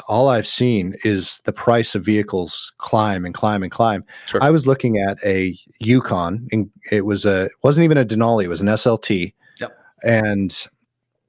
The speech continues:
Speaker 1: you just look at the S L T, and, and it wasn't fully loaded. It was just a regular base base, quote, un-, putting quotes in the air,
Speaker 2: Yeah.
Speaker 1: base S L T.
Speaker 2: Yep.
Speaker 1: And it was still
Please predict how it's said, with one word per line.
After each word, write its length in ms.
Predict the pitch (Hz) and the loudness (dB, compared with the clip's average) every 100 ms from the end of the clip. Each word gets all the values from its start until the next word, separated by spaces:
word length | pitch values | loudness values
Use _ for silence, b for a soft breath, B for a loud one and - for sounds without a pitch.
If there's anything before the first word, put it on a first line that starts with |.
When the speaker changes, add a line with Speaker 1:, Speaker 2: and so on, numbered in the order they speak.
| _ - | _ -8
Speaker 1:
you 180 | 123 117 | 0 2
just 200 | 110 131 | 4 4
look 100 | 131 | 4
at 80 | 127 | 4
the 120 | 120 | 4
S 120 | 117 | 4
L 120 | 110 95 | 2 -2
T, 260 | - 233 127 - | 0 2 2 0
and, 260 | 120 120 117 | 0 0 0
and 220 | 117 107 - _ _ _ _ _ _ 131 | 0 0 -4 _ _ _ _ _ _ 0
it 140 | 123 | 2
wasn't 500 | 110 110 113 151 170 | 2 2 2 2 -2
fully 340 | - 156 156 | 0 2 2
loaded. 340 | 170 139 110 127 | 4 4 4 2
It 20 | |
was 140 | 117 101 | 0 -2
just 180 | 101 | -2
a 60 | 98 | 0
regular 580 | 95 104 110 123 127 127 - _ | 2 2 4 4 4 0 -4 _
base 560 | 110 104 120 - - - _ - | 0 0 0 -4 -6 -10 _ -4
base, 320 | 90 87 - | -2 -2 -8
quote, 320 | - - 95 | -6 0 0
un-, 140 | 92 - _ - | 0 -6 _ -4
putting 160 | 98 | -2
quotes 280 | - 110 - | 0 0 0
in 60 | 92 | -4
the 80 | |
air, 100 | 85 90 | -2 0
Speaker 2:
Yeah. 80 | 147 | 2
Speaker 1:
base 300 | 104 - - | 2 0 -2
S 200 | 113 - | -2 -2
L 100 | 107 - | -4 -2
T. 240 | - 107 B B | -4 -4 B B
Speaker 2:
Yep. 140 | 120 - B | -8 -6 B
Speaker 1:
And 120 | 165 | 4
it 40 | 180 | 6
was 160 | 165 | 4
still 520 | - 190 208 143 143 | 2 4 4 4 2